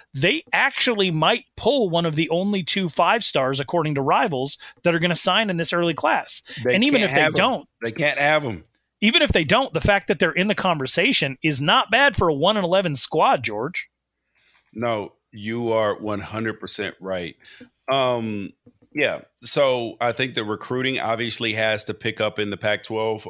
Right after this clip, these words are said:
Speaker 2: over, overall if we wanna be the, a premier conference. All right. Um, a-, anything else on recruiting today?
Speaker 1: Yeah,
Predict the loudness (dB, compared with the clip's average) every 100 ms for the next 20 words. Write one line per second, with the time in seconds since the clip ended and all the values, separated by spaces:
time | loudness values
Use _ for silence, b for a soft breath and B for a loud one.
0 | -10 -6 -6 -4 -4 -4 -4 -6 -4 -4
1 | -2 0 0 -2 -6 -10 -6 -6 -4 -4
2 | -2 -4 -4 -6 -8 B B B _ -18
3 | -6 -4 -2 -4 -6 -4 -4 -4 -4 -4
4 | -2 -2 -2 -4 -6 _ -8 -4 -2 -4
5 | -10 -12 -14 -14 B B B B B 0
6 | 0 -2 _ _ -20 _ _ 0 2 2
7 | 0 -4 -2 0 0 -2 -2 -2 0 0
8 | 2 2 2 0 0 -2 -4 -4 -4 -6
9 | -8 -4 -4 -4 -12 B B B 0 2
10 | 2